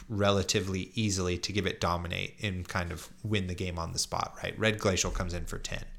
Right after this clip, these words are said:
Dominate. And when you only have twenty health, that's half of your health total. That's just gonna be deleted in the game,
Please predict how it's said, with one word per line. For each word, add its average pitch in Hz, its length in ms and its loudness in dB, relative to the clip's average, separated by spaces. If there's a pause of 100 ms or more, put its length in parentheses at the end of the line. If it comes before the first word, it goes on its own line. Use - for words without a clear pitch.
(300)
Dominate. - 460 -2 (340)
And 101 80 2
when 92 100 2
you 92 140 2
only 98 200 2
have 87 380 2
twenty 90 280 0
health, - 380 -2
that's 85 240 0
half 87 240 2
of 85 140 -6
your 87 120 -6
health - 280 -6
total. - 400 -6 (280)
That's 92 220 2
just - 200 -2
gonna 90 120 -2
be 87 160 -2
deleted 85 640 -4 (540)
in 98 140 -2
the 90 80 -8
game, 90 320 -4